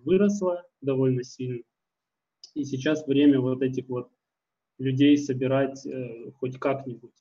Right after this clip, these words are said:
Хотя бы их в сообществах собирать, хотя бы их переводить на сайт, хотя бы, ну, там, ретаргетингом, да, пикселями.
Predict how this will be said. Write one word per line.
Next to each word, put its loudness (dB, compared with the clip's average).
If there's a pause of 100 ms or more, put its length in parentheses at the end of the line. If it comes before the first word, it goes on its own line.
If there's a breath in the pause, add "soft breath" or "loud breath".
(180)
Хотя -4
бы -2
их -8
в -20
сообществах -4
собирать, -4
хотя -2
бы 0
их -12 (420)
переводить 0
на 2
сайт, -2
хотя -6
бы, -8
ну, -12
там, -20
ретаргетингом, -2
да, -2
пикселями. -14